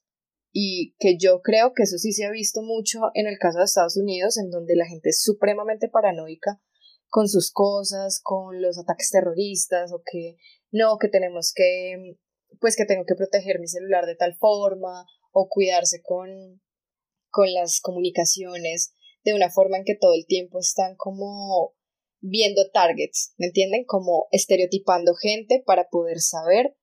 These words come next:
a quiénes atacar y a quiénes no, lo que genera precisamente dentro de la sociedad una franja muy pequeña de quienes sí pueden estar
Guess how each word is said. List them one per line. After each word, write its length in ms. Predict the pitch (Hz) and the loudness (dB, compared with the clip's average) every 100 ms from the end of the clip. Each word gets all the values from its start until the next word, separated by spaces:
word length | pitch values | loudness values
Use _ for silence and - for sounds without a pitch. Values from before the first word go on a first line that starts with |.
| _ _ _ | _ _ _
a 140 | - 190 | -6 -2
quiénes 300 | 202 175 180 | 0 2 2
atacar 420 | 190 180 - 175 | 2 0 2 2
y 60 | 196 | 2
a 60 | |
quiénes 320 | 196 165 156 180 | 0 -4 -2 0
no, 280 | 202 160 _ _ _ - | 0 0 _ _ _ -2
lo 120 | 190 185 | -2 0
que 100 | 170 | -4
genera 380 | 175 170 170 - | -2 -2 -2 0
precisamente 640 | 196 190 170 185 190 190 | -2 0 -2 -4 0 0
dentro 300 | 202 208 208 | 0 -2 2
de 80 | 208 | 4
la 120 | 196 | 4
sociedad 480 | 180 - 165 175 220 | 2 -4 0 2 2
una 140 | 185 | -2
franja 340 | 202 190 196 202 | -4 -6 -6 -4
muy 300 | 220 233 214 | -2 -2 -2
pequeña 600 | 220 220 214 220 254 _ _ _ _ _ _ | -4 -6 -10 -8 -8 _ _ _ _ _ _
de 200 | - 196 | -2 0
quienes 460 | 196 208 190 180 - | 0 -2 -2 -2 -4
sí 180 | 226 208 | -6 -6
pueden 300 | 214 220 220 | -2 0 0
estar 520 | 208 - - 170 | -2 -2 2 4